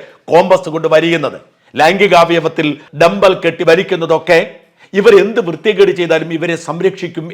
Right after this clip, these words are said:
എന്ന ഇവരുടെ ഉത്തമ ബോധ്യമാണ്. അതുകൊണ്ട് തന്നെ പറയട്ടെ, ഈ ക്രൂരകൃത്യങ്ങളുടെ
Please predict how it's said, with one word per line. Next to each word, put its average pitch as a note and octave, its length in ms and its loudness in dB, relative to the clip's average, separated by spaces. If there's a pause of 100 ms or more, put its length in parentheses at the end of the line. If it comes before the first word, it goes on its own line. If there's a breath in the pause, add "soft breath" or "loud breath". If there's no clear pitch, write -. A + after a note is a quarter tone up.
എന്ന D3+ 140 -6 (380 loud breath)
ഇവരുടെ D#3 280 -2 (140)
ഉത്തമ D3 380 -8
ബോധ്യമാണ്. A#2+ 460 -8 (200)
അതുകൊണ്ട് A#3+ 340 0
തന്നെ F3 220 -2
പറയട്ടെ, D#3+ 440 2 (400 loud breath)
ഈ G#3 40 0 (180)
ക്രൂരകൃത്യങ്ങളുടെ F#3 880 -2